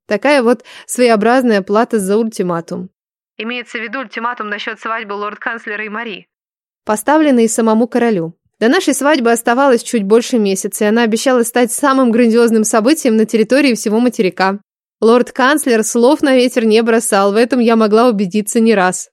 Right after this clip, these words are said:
Готовили это событие лучшие распорядители Альварика, лишь изредка советуясь со мной.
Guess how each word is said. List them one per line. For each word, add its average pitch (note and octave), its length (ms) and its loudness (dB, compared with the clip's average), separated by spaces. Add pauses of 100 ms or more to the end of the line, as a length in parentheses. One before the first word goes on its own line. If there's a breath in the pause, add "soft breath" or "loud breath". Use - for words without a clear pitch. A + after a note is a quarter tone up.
Готовили B3+ 500 2
это A3+ 140 0
событие A3+ 460 0
лучшие A#3 400 2
распорядители G#3+ 580 0
Альварика, F#3 640 0
лишь A#3 380 0
изредка B3 500 0
советуясь A3 480 0
со A3 200 0
мной. F#3+ 340 -4